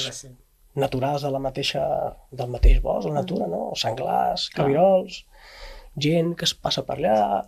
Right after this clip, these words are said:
Speaker 2: etcètera, etcètera, no. Per tant, has de ser-hi.
Speaker 3: Sí, sí.
Speaker 2: De fet, no hi ha cap, cap finca de cafè al món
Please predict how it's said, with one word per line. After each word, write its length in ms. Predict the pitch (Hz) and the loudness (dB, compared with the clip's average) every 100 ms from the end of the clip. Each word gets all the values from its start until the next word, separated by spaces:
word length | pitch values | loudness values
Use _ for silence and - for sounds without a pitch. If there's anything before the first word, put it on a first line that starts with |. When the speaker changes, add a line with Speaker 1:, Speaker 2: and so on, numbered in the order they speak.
| - | -10
Speaker 2:
etcètera, 380 | - - 123 - | -6 -4 -4 -6
etcètera, 400 | - 123 110 107 | -8 -12 -14 -16
no. 60 | - - - - - _ | -18 -20 -20 -20 -20 _
Per 100 | 120 | -6
tant, 160 | 127 139 | -4 -4
has 160 | 139 | -2
de 60 | 139 | 0
ser-hi. 300 | - - - - _ | 0 -2 -8 -20 _
Speaker 3:
Sí, 240 | - 190 | -14 -10
sí. 200 | - - - - - | -8 -8 -12 -16 -8
Speaker 2:
De 80 | 156 | -2
fet, 160 | - 170 | 4 6
no 140 | 175 | 8
hi 80 | 180 | 8
ha 120 | 165 | 6
cap, 340 | - 170 - - - - - | 4 4 2 -8 -20 -20 -2
cap 160 | 147 - | 0 0
finca 460 | - 175 156 143 | 6 6 6 4
de 80 | 139 | 2
cafè 220 | 139 139 | 0 -2
al 100 | 135 | 0
món 240 | 143 233 | 4 4